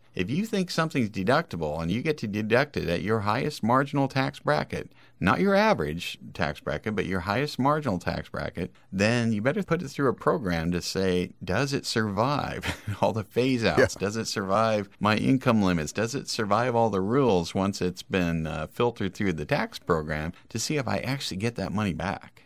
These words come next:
Speaker 2: And Brian, once again, this is an area that I think there's a lot of confusion about tax deductions. People who have small businesses, and a lot of people these days have side hustles and so forth, and they're under the misunderstanding that if you go out to dinner with a friend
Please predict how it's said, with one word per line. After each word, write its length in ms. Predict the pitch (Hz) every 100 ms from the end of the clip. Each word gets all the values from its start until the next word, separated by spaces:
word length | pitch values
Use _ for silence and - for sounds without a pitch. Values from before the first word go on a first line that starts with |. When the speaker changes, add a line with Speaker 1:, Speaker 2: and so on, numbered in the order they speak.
| _ 127
Speaker 2:
And 180 | 143
Brian, 280 | 143 156 139
once 180 | 131 131
again, 220 | 120 123
this 200 | 113 107
is 160 | 107 101
an 100 | 107
area 340 | 117 117 110
that 160 | 98 101
I 80 | 104
think 180 | 117 107
there's 160 | 98
a 60 | 98
lot 200 | 98 113
of 60 |
confusion 540 | 104 104 113 110 104 90
about 300 | 92 92 -
tax 340 | 113 117 -
deductions. 720 | 104 92 98 110 - 104 95
People 400 | - 147 135 120 -
who 120 | 139
have 240 | 127 120 -
small 320 | - 110 104
businesses, 540 | 87 135 123 120 127
and 100 | 104
a 40 | 90
lot 120 | 107
of 60 | -
people 320 | 120 107 95 -
these 220 | 120 113
days 320 | 107 104 90
have 280 | 107 98 87
side 320 | - 98 123
hustles 440 | 104 120 117 95 -
and 140 | 117 110
so 180 | 127 113
forth, 320 | 113 113 101
and 160 | 107
they're 300 | 110 175 208 -
under 240 | 135 139
the 220 | 110 104 92
misunderstanding 960 | 127 147 131 110 101 123 127 127 117
that 100 | 95
if 120 | 98 107
you 60 |
go 260 | 87 120 139
out 200 | 123 101
to 80 | 98
dinner 320 | 90 113 120
with 160 | 95 87
a 60 |
friend 400 | - 120 117 117